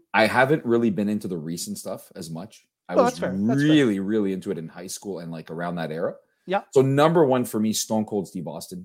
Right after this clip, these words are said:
Speaker 1: by
Speaker 2: Okay.
Speaker 1: a country mile. Okay?
Speaker 2: Really? Okay.
Speaker 1: Oh, by far.
Speaker 2: All right.
Speaker 1: Um,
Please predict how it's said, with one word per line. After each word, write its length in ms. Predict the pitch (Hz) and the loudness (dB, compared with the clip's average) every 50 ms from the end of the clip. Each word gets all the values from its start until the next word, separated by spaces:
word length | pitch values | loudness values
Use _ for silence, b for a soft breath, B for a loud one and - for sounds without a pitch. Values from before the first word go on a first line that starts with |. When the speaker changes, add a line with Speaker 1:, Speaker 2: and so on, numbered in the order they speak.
| 95 92 | -14 -6
Speaker 1:
by 160 | - 90 85 | -6 -4 -2
Speaker 2:
Okay. 100 | - - | -2 -2
Speaker 1:
a 60 | - | -4
country 420 | - - - 104 104 - - 107 92 | -4 -8 -8 -8 -6 -4 -4 -4 -4
mile. 300 | 82 78 - - - _ _ _ _ _ - | -4 -6 -10 -14 -20 _ _ _ _ _ -10
Okay? 160 | 127 - 90 | -6 -4 -2
Speaker 2:
Really? 220 | 170 165 127 113 _ _ _ - | -2 -4 -6 -10 _ _ _ -14
Okay. 220 | 175 - 143 123 - _ - | -14 -12 -14 -16 -14 _ 4
Speaker 1:
Oh, 180 | 135 113 - 80 | 4 4 4 0
by 280 | 90 - 135 123 123 | 0 2 4 4 4
far. 500 | 110 - - - - 107 80 - - - _ _ _ _ | 2 0 -8 -4 -4 -4 -4 -4 -8 -16 _ _ _ _
Speaker 2:
All 120 | 160 156 151 | -8 -6 -6
right. 220 | 143 143 107 - | -6 -8 -4 0
Speaker 1:
Um, 420 | 117 113 117 117 117 113 107 107 | 2 4 4 4 4 2 -2 -4